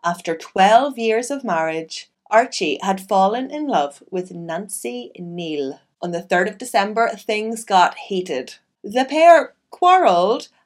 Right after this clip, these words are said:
after Archie announced that he was going to spend the weekend with friends unaccompanied by his wife.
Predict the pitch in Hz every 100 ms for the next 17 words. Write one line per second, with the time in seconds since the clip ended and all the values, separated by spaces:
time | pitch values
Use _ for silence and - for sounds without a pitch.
0 | - 233 262 - 247 277 - 320 262 196
1 | 196 196 220 240 247 220 214 196 - 214
2 | 208 226 277 320 - 220 208 254 254 226
3 | 185 185 - 330 294 226 226 - 233 285
4 | 302 233 202 - 196 190 190 190 180 165
5 | 165 160 165 - 170 - - - -